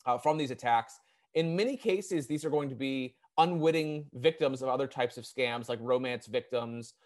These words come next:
or, uh, or work from home scam victims. And they're gonna be the ones that receive the money,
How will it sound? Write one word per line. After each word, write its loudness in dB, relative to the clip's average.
or, 2
uh, 2
or 2
work 0
from -8
home -4
scam -4
victims. -8
And -2
they're 6
gonna 4
be 8
the 4
ones 0
that 2
receive -4
the -2
money, -2